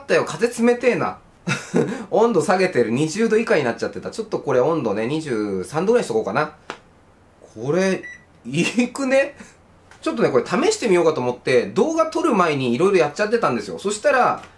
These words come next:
さっきのあの設定画面が出てきたので、急遽と動画撮ろうと思って始めたので、ちょっといつもとテンポの違う、あの、動画の流れになってしまったかもしれないんですが、確かに各家電の項目ついてるんですよ。テレビとかさ、テ-、テレビとかさ、やってみたくない？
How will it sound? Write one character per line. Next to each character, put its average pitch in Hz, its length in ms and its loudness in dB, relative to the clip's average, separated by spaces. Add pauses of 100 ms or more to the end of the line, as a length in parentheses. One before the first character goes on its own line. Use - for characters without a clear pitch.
(220)
さ 240 180 0
っ - 80 -6
き 190 80 -2
の 151 80 4
あ 127 40 2
の 123 60 2
設 156 220 0
定 202 160 2
画 208 100 2
面 185 120 2
が 135 60 2
出 120 100 -4
て 123 100 -2
き - 60 -14
た 117 80 -2
の 107 100 -6
で、 120 120 2
急 247 180 -4
遽 160 180 -2
と 120 120 -2
動 160 200 2
画 180 100 2
撮 190 100 -6
ろ 180 120 2
う - 20 2
と 165 80 -2
思 120 120 0
っ - 40 -16
て 185 160 -4
始 147 220 -4
め 151 100 0
た 156 100 0
の 120 140 0
で、 143 300 -2 (160)
ち 233 60 -8
ょ - 20 -4
っ - 20 0
と 185 60 2
い 226 100 0
つ 254 140 -6
も 196 100 2
と - 120 -4
テ 190 120 0
ン 196 80 -4
ポ 170 140 -2
の 123 80 -2
違 - 160 -8 (180)
う、 120 120 -4 (260)
あ 123 100 -4
の、 117 160 2
動 156 220 4
画 156 80 2
の 147 100 0
流 139 160 2
れ 156 60 2
に 143 60 -2
な 160 80 0
っ - 20 -16
て - 60 -10
し 151 60 -10
ま 151 100 0
っ - 40 -8
た 165 60 0
か 131 80 -2
も 107 40 -2
し - 80 -6
れ 120 60 0
な 127 100 -2
い 123 40 0
ん 113 40 -2
で 95 60 -8
す 110 80 -10
が、 104 220 -2 (640)
確 - 260 -4
か 151 160 0
に 127 340 0 (140)
各 240 380 -2
家 135 180 0
電 127 260 2
の 147 200 2
項 170 220 2
目 160 120 4
つ 208 220 -2
い 202 80 0
て 196 100 2
る 190 60 4
ん 156 60 2
で - 60 -8
す 95 60 -4
よ。 87 60 -2
テ 226 160 0
レ 277 100 4
ビ 226 100 0
と - 120 0
か - 80 0
さ、 110 260 0 (260)
テ-、 269 200 2
テ 247 160 -2
レ 320 120 4
ビ 233 120 -4
と 185 80 0
か 127 100 -2
さ、 - 300 -2 (560)
や 151 100 0
っ 185 60 -4
て 254 160 -2
み 254 120 0
た 262 120 0
く 262 80 -4
な 247 160 2
い？ - 80 -12